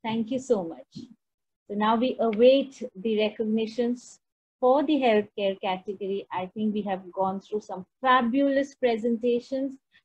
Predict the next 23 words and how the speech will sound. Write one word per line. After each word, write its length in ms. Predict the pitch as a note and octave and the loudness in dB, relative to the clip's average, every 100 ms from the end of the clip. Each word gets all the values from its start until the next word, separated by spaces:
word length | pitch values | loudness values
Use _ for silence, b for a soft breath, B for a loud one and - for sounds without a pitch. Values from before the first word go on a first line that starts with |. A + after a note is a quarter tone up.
| _ _ _ _ | _ _ _ _
presentations 760 | C4+ C4+ C#4+ C4 C4 B3 B3+ B3 | 6 6 6 2 2 2 0 4
as 240 | A3 A3 | 2 2
in 180 | A3 A3 | -2 -2
the 120 | G3+ | -2
work 360 | F3+ E3+ A3+ A#3+ G#3+ | -4 0 2 2 -2
that 220 | G3+ G3 | -6 -4
has 180 | F#3+ - | -8 -6
been 240 | F#3+ F#3 | -6 -4
done 300 | F#3 F3 F3+ | -4 -6 -6
by 180 | F3 E3+ E3 | -4 -4 -4
the 200 | E3+ E3+ _ _ _ _ | -10 -10 _ _ _ _
institutions 1040 | G#3+ G#3+ G3+ F#3+ F#3+ F3+ F#3+ F3 F3+ _ - _ | 0 0 -4 -4 -4 -4 -8 -10 -12 _ -20 _
that 160 | F3+ E3+ - | -10 -10 -6
are 160 | D#3+ D#3+ - | -8 -8 -8
providing 600 | G3+ F#3 F3 F#3 G3 F#3+ | -4 0 0 -2 -6 -6
us 300 | D#3+ - _ _ | -8 -10 _ _
healthcare. 540 | F3 D3+ - D#3 D3+ _ _ _ _ _ | -4 -4 -6 -12 -12 _ _ _ _ _
And 160 | F#3 F#3 | -6 -2
that 240 | G#3+ A3+ A3+ | 0 -2 -6
is 160 | F#3 | -10
a 80 | F#3 | -10
huge, 720 | F3 _ A3 A3 A3+ A3 G#3+ _ | -10 _ -2 0 0 -4 -6 _
huge 560 | _ G3+ F#3+ F3+ F3 | _ -6 -4 -4 -6